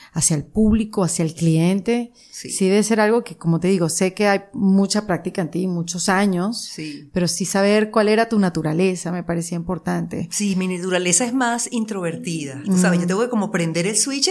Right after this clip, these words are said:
Speaker 2: ok, aquí estoy.
Speaker 1: Ajá,
Speaker 2: Pero no
Speaker 1: ajá.
Speaker 2: soy la que me avientas en unas fiestas y voy a hacer, tú sabes, no,
Speaker 1: <laughs>
Speaker 2: más bien soy más calladita. <laughs>
Speaker 1: Qué bárbaro, Lorena. ¿Y cómo ves el futuro? O sea, ¿cómo, cómo lo visualizas? ¿Qué más hay? O sea, ¿hay más?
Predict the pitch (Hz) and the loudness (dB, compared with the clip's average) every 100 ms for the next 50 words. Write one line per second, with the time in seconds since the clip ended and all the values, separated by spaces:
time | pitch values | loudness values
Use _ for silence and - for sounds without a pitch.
0 | - - 214 160 127 190 175 - 170 151 | -2 -6 -4 -4 -4 -4 0 2 2 4
1 | 180 170 170 - - 196 185 185 156 240 | 2 2 0 -6 -6 0 2 2 2 0
2 | 269 269 233 190 185 180 240 233 190 208 | 0 0 0 2 0 0 0 2 0 0
3 | - 226 220 247 247 175 165 175 202 196 | -2 -6 -6 -6 -6 -6 -6 -6 -4 2
4 | 330 - 196 175 185 240 202 233 - 175 | 2 4 2 4 4 4 4 2 0 2
5 | 208 226 226 277 285 285 269 240 214 208 | 4 4 2 2 2 2 2 4 2 0
6 | 214 302 311 262 262 254 233 - - - | -2 0 0 2 0 0 -2 -2 -8 -2
7 | 214 220 196 175 165 165 170 185 180 170 | 0 2 2 2 2 2 2 2 2 2
8 | 196 247 262 262 254 214 196 160 151 156 | 2 2 2 0 0 -2 0 -2 -2 -2
9 | 165 156 180 185 202 208 185 - - - | -2 -2 -2 0 2 2 0 -6 -16 -16
10 | - - 190 220 214 190 175 165 160 208 | -8 -2 0 2 4 2 2 2 4 4
11 | 240 214 190 170 - 190 233 262 359 302 | 4 4 0 -2 -2 0 0 -2 -4 -2
12 | 170 151 - 180 160 - 233 285 202 135 | -2 -4 -2 -2 -2 0 0 0 -2 -2
13 | - | -8